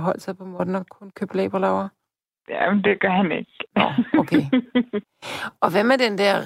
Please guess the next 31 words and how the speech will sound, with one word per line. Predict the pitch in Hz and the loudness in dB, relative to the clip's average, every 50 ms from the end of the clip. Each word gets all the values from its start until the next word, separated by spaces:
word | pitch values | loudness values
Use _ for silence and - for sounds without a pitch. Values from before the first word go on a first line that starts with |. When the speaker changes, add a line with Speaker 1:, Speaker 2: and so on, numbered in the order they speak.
| - - 202 | -2 0 0
Speaker 1:
rigtige | 208 - - _ - 277 240 185 | 0 -2 -2 _ 2 2 2 0
gave? | - - - - - - 175 175 175 170 190 214 | 0 0 0 2 2 2 0 0 -2 -4 -2 -2
Er | - 196 | 0 0
der | 202 | 2
ikke | 220 220 226 | 0 0 0
noget, | 233 226 220 | 0 2 2
der | 214 | 2
hedder | 214 208 226 220 | 2 2 2 2
det? | 208 220 226 214 - _ _ _ _ _ _ _ _ _ _ _ _ _ _ _ _ _ _ _ _ _ | 2 0 0 -2 -4 _ _ _ _ _ _ _ _ _ _ _ _ _ _ _ _ _ _ _ _ _
Speaker 2:
Jo, | - 202 208 202 202 190 175 156 - 233 - - | -2 0 2 2 2 0 -2 -6 -8 -8 -4 -2
der | 202 | 0
er | 190 202 208 | 2 2 2
også | 233 247 - - | 0 -2 -4 -6
noget, | 294 285 269 262 277 | -4 -2 -2 0 0
der | 285 277 | 0 2
hedder | 262 262 254 | 2 4 4
en | 233 226 226 226 | 4 2 2 0
rigtig | - 202 208 - - 233 - _ | 0 -2 -4 -4 -8 -12 -8 _
gave. | - - - - - 190 - _ _ _ _ _ _ _ _ _ _ _ _ _ _ | -4 -2 -2 -2 -2 -6 -8 _ _ _ _ _ _ _ _ _ _ _ _ _ _
Og | - 220 220 - - | -2 -2 -2 -2 -2
den | 254 240 220 214 208 202 175 - _ _ | -2 0 0 -2 -4 -6 -8 -12 _ _
er | - 233 240 233 - - - - | 0 2 2 2 0 -2 -4 -2
købt, | - 269 262 - _ - - - | -2 -2 -2 -2 _ -4 -2 -2
og | - - 214 208 202 233 - - - | -2 0 0 0 -2 -2 -4 -8 -8
den | - 214 - - | -6 -6 -6 -4
er | - - - 226 220 220 220 220 220 220 214 220 220 | -2 0 2 2 2 2 2 2 2 2 0 -2 -2
betalt, | - 226 - - - 262 240 233 226 208 220 - - | -2 -4 -2 -2 0 0 2 2 2 2 2 2 0
og | 220 220 | 0 0
den | 220 202 196 | 0 0 0
er | 202 202 202 208 - - | 2 2 0 -2 -2 0
givet. | - 208 208 214 226 226 240 247 247 247 247 | 0 2 4 4 4 4 4 4 2 2 0